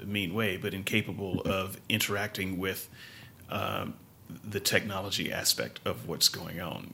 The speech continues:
You, you choose to see it as a mystery, a-, as some separate thing. And, and I'm trying to give you a concrete example of how this works in the real world.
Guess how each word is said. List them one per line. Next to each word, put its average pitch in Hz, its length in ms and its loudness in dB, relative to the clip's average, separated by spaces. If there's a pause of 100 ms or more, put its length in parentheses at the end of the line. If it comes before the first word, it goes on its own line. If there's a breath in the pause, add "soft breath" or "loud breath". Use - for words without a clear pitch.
You, 101 300 -2
you 104 180 4
choose 127 520 8
to 113 100 4
see 107 240 12
it 95 80 8
as 87 140 4
a - 40 2
mystery, 73 680 4 (760)
a-, - 200 0
as - 140 8
some 92 280 10
separate - 460 8
thing. 87 520 0 (140)
And, 101 260 6
and 98 140 6
I'm 95 140 2
trying 110 320 6
to 92 80 0
give 101 180 -2
you 85 320 -2
a - 60 -2 (160)
concrete 101 540 0
example 104 480 0
of - 80 -4
how 92 180 4
this 87 260 0
works 85 240 2
in 80 60 -2
the 78 80 -6
real 95 220 0
world. 82 480 -2